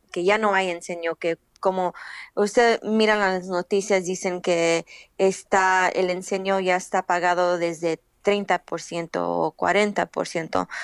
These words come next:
Necesita ser cien por ciento para que podamos asegurar en esa área otra vez. So, si uno lo está pensando y no lo tiene ahorita y no hay incendios en su área,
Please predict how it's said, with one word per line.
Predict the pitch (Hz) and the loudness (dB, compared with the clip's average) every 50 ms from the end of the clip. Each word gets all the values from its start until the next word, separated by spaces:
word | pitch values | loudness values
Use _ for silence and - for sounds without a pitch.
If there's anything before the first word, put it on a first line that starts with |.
| - - - - - - | -8 -8 -10 -10 -6 0
Necesita | 180 185 190 190 202 196 - 214 202 - 214 208 | 2 2 4 4 4 4 4 2 2 2 2 2
ser | - - 208 190 160 | 2 2 2 2 2
cien | 156 - - - - 190 196 190 190 196 | -2 -12 -12 -6 -2 0 2 2 2 0
por | - 185 185 | 2 0 0
ciento | - - - 185 185 185 - 220 226 220 | 0 -2 -4 -2 -2 0 2 0 2 2
para | - 185 175 170 | 2 2 0 0
que | - - 170 160 | 2 0 0 0
podamos | - - 170 165 165 170 170 170 - | 0 0 0 0 2 0 -2 0 -2
asegurar | 170 170 - 170 151 151 160 160 156 156 156 | -4 -2 -2 -2 -2 0 2 2 2 2 0
en | 160 160 156 | 0 -2 -4
esa | 151 - - 151 143 143 135 | -6 -4 -2 0 0 0 0
área | 143 156 151 151 | 0 0 0 -2
otra | 151 - - - 80 - | -2 -4 -4 -4 -4 -4
vez. | - - 175 - - - - _ _ _ _ _ _ - _ _ _ - - - - - | -4 -6 -10 -12 -16 -18 -18 _ _ _ _ _ _ -20 _ _ _ -20 -20 -20 -18 -16
So, | - - - 185 | -6 -2 0 0
si | 180 - 202 190 | 2 4 4 4
uno | 190 196 208 214 220 226 | 4 4 4 4 4 4
lo | 220 214 190 | 4 2 0
está | 196 - - - 190 185 - | 0 0 0 0 0 2 2
pensando | - 190 185 190 190 - 277 269 269 269 269 254 269 262 262 254 247 247 | 0 -2 -2 -4 -4 0 0 0 2 0 0 0 2 2 2 2 0 0
y | 220 196 | -2 -4
no | 196 196 190 | -4 -2 -2
lo | 185 185 185 185 | 0 0 -2 -2
tiene | _ - 240 247 247 247 247 | _ -10 -12 -8 -6 -2 0
ahorita | 240 233 226 240 240 - _ - 240 233 233 233 240 240 | 0 0 -2 -2 -6 -4 _ 2 4 4 4 4 4 2
y | 226 202 | 2 0
no | 190 185 196 214 240 247 | 0 2 2 4 4 4
hay | 240 240 240 247 | 4 2 2 0
incendios | 240 240 226 - 247 240 240 240 240 233 - | 0 -2 -2 -2 -4 -2 -2 -4 -6 -4 -6
en | 226 220 220 | -6 -4 0
su | - 233 220 214 | 2 4 4 6
área, | 214 220 226 233 233 - 131 240 | 4 4 4 2 2 2 0 -2